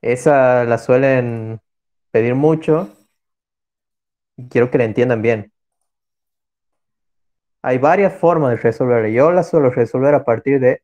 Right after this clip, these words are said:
ángulos. Y van a ver que es fácil también. Esta es la más general. Por eso quiero que la sepan bien. Y esta les va a servir ya después para el final.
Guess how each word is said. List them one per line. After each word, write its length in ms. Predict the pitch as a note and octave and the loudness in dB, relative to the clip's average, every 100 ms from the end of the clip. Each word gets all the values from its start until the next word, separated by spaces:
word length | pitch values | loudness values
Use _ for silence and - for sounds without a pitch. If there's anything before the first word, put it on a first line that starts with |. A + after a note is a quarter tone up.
| _ | _
ángulos. 680 | B2 C3 A#2 G#2+ G#2 - _ _ _ _ _ _ _ _ - | -4 -4 -4 -4 -6 -12 _ _ _ _ _ _ _ _ -8
Y 80 | |
van 160 | B2 C3 | -2 0
a 60 | C3+ | 0
ver 140 | E3 | 0
que 100 | F#3 | -4
es 60 | - | -2
fácil 320 | A#3 - - _ _ _ | -2 -2 -16 _ _ _
también. 420 | A#2+ A#2 A2+ - _ - | -6 -6 -8 -14 _ -8
Esta 280 | C3 B2+ C3+ | -6 -2 0
es 40 | |
la 80 | C#3 | 0
más 260 | A#2+ B2+ | 0 -2
general. 440 | - C3+ C3+ A2+ - _ _ _ _ _ _ _ _ | -2 0 2 0 -6 _ _ _ _ _ _ _ _
Por 140 | A#2 | -8
eso 120 | A2+ - | -8 -4
quiero 160 | C3 | -4
que 80 | B2 | -2
la 80 | A#2 | -6
sepan 460 | - A#2 - A#2+ A2+ | -4 -6 -6 -8 -6
bien. 260 | A2 - _ _ _ _ _ _ _ _ _ _ _ _ _ _ _ _ _ _ _ _ _ _ _ _ _ _ _ _ _ _ _ _ _ - | -8 -10 _ _ _ _ _ _ _ _ _ _ _ _ _ _ _ _ _ _ _ _ _ _ _ _ _ _ _ _ _ _ _ _ _ -8
Y 100 | A2+ | -8
esta 180 | - B2 | -4 -4
les 120 | B2+ | -2
va 60 | |
a 40 | A2+ | -2
servir 320 | - A2 B2 | -2 -2 0
ya 100 | A#2+ | 0
después 260 | A#2+ - C3 | 0 -4 -2
para 160 | C#3 | -2
el 60 | C3 | -2
final. 420 | D#3 E3 - | -2 0 -2